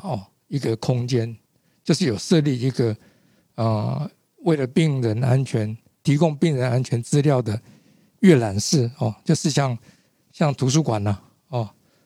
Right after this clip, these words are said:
但里面也有摆电脑，有摆很，很多东西在里面，然后还有志工，呃，志工妈妈也都在里面，哦，这个我们是印象深刻，而且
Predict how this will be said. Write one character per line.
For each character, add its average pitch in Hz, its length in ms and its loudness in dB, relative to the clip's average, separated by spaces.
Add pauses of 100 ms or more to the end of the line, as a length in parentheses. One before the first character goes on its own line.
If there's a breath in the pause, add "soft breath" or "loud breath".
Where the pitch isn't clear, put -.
(160)
但 147 180 2
里 120 80 0
面 143 180 2
也 123 100 0
有 127 120 2
摆 110 180 -2
电 139 220 2
脑， 107 180 -2
有 113 160 2
摆 117 320 -4
很， 156 240 -8
很 117 140 -6
多 123 120 0
东 120 180 0
西 120 120 -2
在 123 160 0
里 113 120 -4
面， 117 280 0 (500 soft breath)
然 131 120 0
后 139 80 2
还 135 160 0
有 127 120 2
志 147 220 0
工， 131 320 -2 (460)
呃， 110 220 -4
志 139 120 -2
工 131 160 -2
妈 127 140 0
妈 123 220 2
也 110 120 -2
都 117 180 0
在 123 140 0
里 104 100 -4
面， 113 260 -2 (500 soft breath)
哦， 113 260 -6
这 220 120 0
个 165 140 2
我 120 140 -2
们 117 220 -2
是 143 260 -2 (100)
印 202 180 -2
象 131 180 0
深 117 180 -2
刻， 131 160 0
而 135 80 4
且 123 200 0